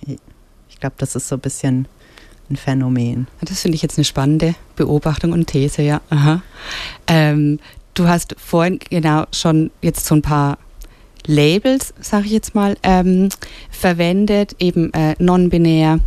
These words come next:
Speaker 2: lesbisch, transgender. Ähm, du hast mir auch schon verraten, eben, dass du früher nicht so ein Fan davon warst und jetzt aber schon so ein bisschen erkennst oder einen, einen, einen Nutzen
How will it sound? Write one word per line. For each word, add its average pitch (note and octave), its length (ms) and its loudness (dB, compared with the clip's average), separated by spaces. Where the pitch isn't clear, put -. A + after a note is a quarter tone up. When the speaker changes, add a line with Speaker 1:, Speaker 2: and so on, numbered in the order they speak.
Speaker 2:
lesbisch, D#3 480 0
transgender. C#3+ 1160 0
Ähm, D#3+ 400 2
du E3 120 0
hast E3+ 200 0
mir D3+ 220 2
auch D#3 100 0
schon F3 140 0
verraten, D#3 420 0
eben, E3+ 180 0
dass D#3 120 -2
du - 80 -4
früher D#3 240 4
nicht D3+ 180 2
so F3 120 -2
ein D#3+ 80 2
Fan D#3+ 300 -2
davon F#3+ 360 0
warst D#3 420 0
und E3 180 2
jetzt - 280 -2
aber D#3+ 180 0
schon E3 240 2
so F3 100 -2
ein E3+ 60 0
bisschen D#3+ 400 0
erkennst D#3+ 540 0
oder D#3 220 0
einen, D#3 240 0
einen, D3 460 -4
einen D3+ 280 2
Nutzen E3+ 640 0